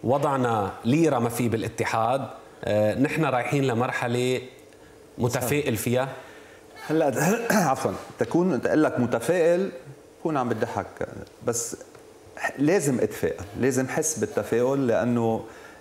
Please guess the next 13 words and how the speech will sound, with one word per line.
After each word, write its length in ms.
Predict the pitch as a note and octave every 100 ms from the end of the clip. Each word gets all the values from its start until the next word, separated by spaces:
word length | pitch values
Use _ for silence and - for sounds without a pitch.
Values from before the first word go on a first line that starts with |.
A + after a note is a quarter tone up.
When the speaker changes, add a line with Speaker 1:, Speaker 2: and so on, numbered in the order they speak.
| - -
Speaker 2:
قلبي 260 | C#3 B2 G#2
على 280 | G2 F#2+
هالأندية 680 | F#2+ G#2 G2+ B2+ A2+ A#2 A#2+
وعلى 300 | A#2+ F#2 F#2
الناس 840 | F#2 F2+ F#2 F#2 - A2 B2+ B2+ F#2+
يلي 180 | G2+
عم 160 | F2+ F#2+ -
تستثمر 540 | - C3 B2 - G2
باللعبة، 560 | F#2+ G2 G#2 F2+ F#2+ C3 - - - - - - -
عم 80 | F#2
بتحط 260 | - - A#2+ - -
ملايين 340 | G2+ G2+ A2 G#2
الدولارات. 520 | F2+ F2+ F2 E2+